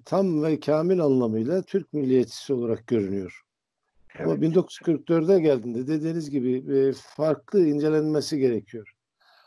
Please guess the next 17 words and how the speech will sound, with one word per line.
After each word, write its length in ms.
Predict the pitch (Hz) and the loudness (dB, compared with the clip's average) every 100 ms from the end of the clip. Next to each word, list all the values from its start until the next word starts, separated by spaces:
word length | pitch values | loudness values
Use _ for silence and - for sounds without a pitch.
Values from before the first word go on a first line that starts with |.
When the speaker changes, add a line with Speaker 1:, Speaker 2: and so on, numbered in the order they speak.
| _ | _
Speaker 1:
Hatta 460 | - 170 - 226 160 | -4 -2 0 0 2
bin 140 | 190 | 2
dokuz 280 | 202 202 202 | 2 0 -4
yüz 140 | 208 | -6
kırk 300 | - 196 - | -2 -2 2
dörtte 540 | 208 196 - 208 202 233 220 165 185 | 0 0 0 0 2 -4 -14 -12 0
ırkçılıkla 640 | 185 175 - 214 220 180 | 0 0 0 0 2 -2
suçlanan 800 | - 175 139 175 165 160 147 143 147 147 | -2 -6 -6 -6 -4 -2 -2 -6 -12 -2
ve 280 | 156 131 143 | 0 0 -2
bugün 360 | 226 240 202 | 0 4 4
bile 280 | 170 147 110 - _ _ _ _ _ 175 | 4 2 0 -8 _ _ _ _ _ -6
ırkçı 380 | 175 175 - 202 | -6 -6 -4 2
deyince 440 | 196 240 233 185 165 | 2 2 0 0 0
Türkiye'de 560 | 185 180 185 185 190 | -4 -4 -2 0 0
ilk 260 | 262 240 - | -2 -6 -6
akla 280 | 175 - 170 | -8 -4 -2
gelen, 420 | 165 165 156 | 0 0 0